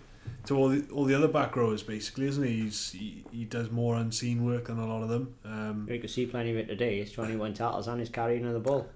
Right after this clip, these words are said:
Speaker 1: Yeah, and he did, he did show up today. Um, a lot of questions being asked of him, a lot of pressure on him. It was, I don't think it was kind of,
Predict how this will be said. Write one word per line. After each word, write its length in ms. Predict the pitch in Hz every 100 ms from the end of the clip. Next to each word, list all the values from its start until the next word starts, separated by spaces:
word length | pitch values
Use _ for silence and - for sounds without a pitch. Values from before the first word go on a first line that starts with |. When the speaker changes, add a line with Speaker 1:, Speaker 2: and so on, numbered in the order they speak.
| -
Speaker 1:
Yeah, 260 | 117 123 120 - - -
and 360 | 120 117 113
he 220 | 95 123
did, 360 | 120 143 135 - - 95
he 120 | 135
did 240 | 139 139 120
show 260 | - 123
up 180 | 123 -
today. 360 | 131 120 131 135 -
Um, 480 | 120 117 113 113 110 - -
a 40 |
lot 140 | 135
of 60 | 127
questions 400 | - 135 - 131
being 160 | 120 131
asked 240 | 131 -
of 60 | 139
him, 80 |
a 40 | 135
lot 120 | 135
of 100 | 131
pressure 400 | 147 139 - 147
on 80 | 143
him. 140 | 151
It 40 | 139
was, 240 | 120 - - - - -
I 40 | -
don't 140 | 139
think 200 | 120 117
it 60 | 120
was 160 | 117
kind 300 | - 123 120
of, 100 | 117